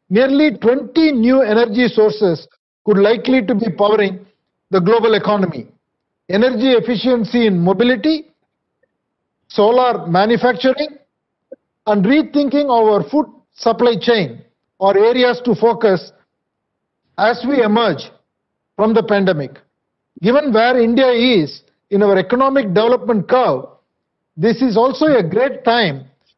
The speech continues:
and opportunity to create jobs on the order of millions through building a strong, solid green economy. Set against this promise of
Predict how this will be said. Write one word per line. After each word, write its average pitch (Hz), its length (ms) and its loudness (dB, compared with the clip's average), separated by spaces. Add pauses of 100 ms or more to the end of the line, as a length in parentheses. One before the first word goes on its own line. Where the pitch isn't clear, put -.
(100)
and 196 160 0
opportunity 220 800 0 (320)
to 208 100 -2
create 233 420 0
jobs 190 440 0 (300)
on 202 200 0
the 208 80 0
order 262 320 2
of 165 180 -2
millions 196 640 0 (320)
through 196 160 0
building 202 500 0 (580)
a 196 120 2
strong, 240 580 -2 (420)
solid 233 680 0 (280)
green 214 240 2
economy. 190 560 -2 (3500)
Set 294 240 -2
against 320 400 0
this 254 180 0
promise 277 480 0
of 240 200 2